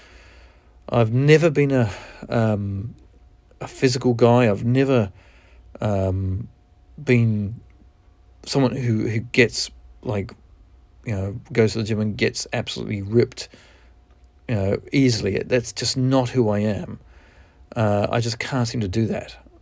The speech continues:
I don't know why, but that my, my, I don't know if I'm doing everything wrong or my body's just how it is. Whatever, that's fine. Um, so n-, now I go, I, I, I go, like, three or four times a week to the gym, and I'm feeling fantastic.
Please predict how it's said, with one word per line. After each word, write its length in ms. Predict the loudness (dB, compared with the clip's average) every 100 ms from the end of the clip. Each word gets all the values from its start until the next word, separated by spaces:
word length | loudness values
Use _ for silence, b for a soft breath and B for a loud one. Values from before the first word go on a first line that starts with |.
| -10
I 60 | -6
don't 160 | -6
know 120 | -4
why, 260 | -4 -2 -4
but 180 | -6 -8
that 200 | -8 -8
my, 200 | -6 -6 -8
my, 140 | -10 -10
I 120 | -8
don't 140 | -6
know 60 | -4
if 120 | -4
I'm 120 | -4
doing 240 | -2 -2 -2
everything 300 | -2 -4 0
wrong 320 | 4 4 4
or 60 | 0
my 120 | 0
body's 320 | 0 0 -2
just 180 | -6 -6
how 160 | -8 -8
it 80 |
is. 220 | -10 -8 -4
Whatever, 320 | -4 -4 -8 b b
that's 160 | -6 -4
fine. 280 | -8 -10 B B B B B B B 0
Um, 520 | 6 8 6 4 -2 -8 _ -20 -20 -20 -20 -20 -20 -20 b b b b b b _ _ 4
so 140 | 6
n-, 260 | 6 0 2
now 220 | 6 6
I 80 | 6
go, 180 | 4 4
I, 160 | 2 0 -6
I, 360 | -14 -8 -8 -6
I 120 | -2 6
go, 280 | 8 8
like, 240 | 8 2 2
three 140 | 4
or 80 | 4
four 140 | 2
times 220 | -2 -4 -4
a 40 |
week 100 | -6
to 60 | -6
the 80 |
gym, 280 | -6 -6 -10 -18 _
and 140 | -2 -2
I'm 180 | -2 -2
feeling 440 | -4 -4 -8 -12 -18 -20 -20 -20 -14
fantastic. 680 | -10 -8 -8 -8 -8 -10 -14